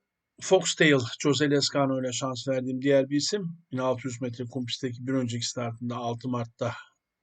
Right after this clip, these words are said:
e, on iki bin beş yüzlük bir satış koşusunda boyun farkıyla ikinciliği var.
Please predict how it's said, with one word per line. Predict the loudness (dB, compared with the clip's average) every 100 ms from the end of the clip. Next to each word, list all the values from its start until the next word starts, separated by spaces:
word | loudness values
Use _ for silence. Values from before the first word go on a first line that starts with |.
| -12
e, | -10 -10 -12 -12 -8
on | -6
iki | -6 -4
bin | -4
beş | -2 -4
yüzlük | -6 -10
bir | -8
satış | -6 -8 -8
koşusunda | -8 -8 -6 -6 -4
boyun | -4 -4
farkıyla | -4 -6 -6 -10
ikinciliği | -10 -6 -2 2 4
var. | 4 2